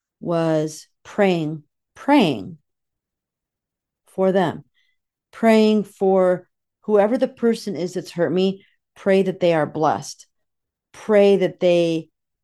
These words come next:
are feeling God's love, pray that they are safe, and, and, and, and pray blessings and positive things in their life. For people that hurt me, I'm praying for them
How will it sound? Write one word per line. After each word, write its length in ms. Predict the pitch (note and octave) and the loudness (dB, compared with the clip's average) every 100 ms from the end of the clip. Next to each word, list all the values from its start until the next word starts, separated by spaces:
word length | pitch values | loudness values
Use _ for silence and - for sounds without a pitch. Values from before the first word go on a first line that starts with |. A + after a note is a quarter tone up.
| _ _ _ - | _ _ _ -10
are 120 | F3 | -10
feeling 460 | - F#3+ F3+ E3+ D#3 | -6 -4 -2 -2 -4
God's 380 | D3+ C#3+ C#3+ | -2 -4 -6
love, 340 | C#3+ C3 F#2+ - _ _ _ _ _ _ _ | -6 -4 -6 -10 _ _ _ _ _ _ _
pray 440 | - G#3 G3 G3 | -2 2 2 2
that 520 | E3 F3 E3+ D#3+ - | 0 0 0 0 -4
they 160 | F3 E3+ | -4 -2
are 400 | D3+ E3 D3+ G#2 - | -2 -2 -4 -8 -14
safe, 640 | - - F#3 D#3+ C#3+ - | -10 -2 0 -2 -6 -10
and, 240 | C#3+ C3+ - _ _ _ - | -10 -12 -16 _ _ _ -12
and, 160 | E3+ - | -12 -8
and, 240 | F3 E3 - | -8 -8 -10
and 140 | F#3+ | -8
pray 180 | F#3+ A#3+ | -2 -2
blessings 720 | F#3+ G3 A3 A3+ A3 F#3+ F3+ | 0 2 2 2 -2 -2 -4
and 220 | - E3+ - | -8 -12 -12
positive 640 | - B3+ F#4 G#4 D#4+ G#3 | -6 2 2 4 2 2
things 280 | F3 D#3+ D#3 | -4 -6 -6
in 160 | F3 | -6
their 160 | F#3 F3+ | -4 -2
life. 320 | E3 C#3 D#2 _ _ _ _ _ _ _ _ _ - | -2 -4 -8 _ _ _ _ _ _ _ _ _ -16
For 80 | |
people 340 | F#3+ - A3+ A3+ | -10 -8 -4 -2
that 120 | G#3+ | -2
hurt 180 | F3+ E3+ | -2 -4
me, 140 | E3 - | -6 -8
I'm 180 | E3+ E3+ | -8 -8
praying 480 | - G3+ F#3 F3 | -6 -4 -2 -6
for 280 | E3+ F3 E3 | -8 -6 -6
them 320 | D#3 G#2 C#3 | -6 -10 -12